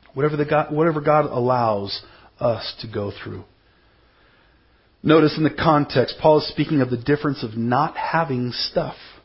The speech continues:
and having stuff. Not having food and having food, et cetera. And immediately after he says this, he says, "I can do all things through Christ who strengthens me." I can live with little and I can live with plenty.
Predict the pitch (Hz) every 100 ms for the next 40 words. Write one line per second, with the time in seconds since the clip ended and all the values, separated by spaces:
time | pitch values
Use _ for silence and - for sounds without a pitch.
0 | _ _ _ 123 101 - 160 117 98 -
1 | - - - - _ _ _ _ _ _
2 | _ 139 135 147 139 139 - - 160 160
3 | 170 - _ _ _ - 127 - 156 135
4 | 110 - 117 92 87 - _ _ - 110
5 | - 127 - - - - - 143 151 151
6 | 143 165 196 147 143 135 147 147 127 -
7 | 170 160 - 110 107 - - - 139 -
8 | 127 120 117 127 127 117 110 113 107 107
9 | 104 - 101 95 98 - - _ 113 -
10 | - - - 104 - 131 123 113 101 95
11 | - - - 151 139 120 120 185 208 202
12 | 202 190 196 196 208 - _ _ 123 117
13 | 113 113 110 117 160 156 147 - 143 110
14 | - 90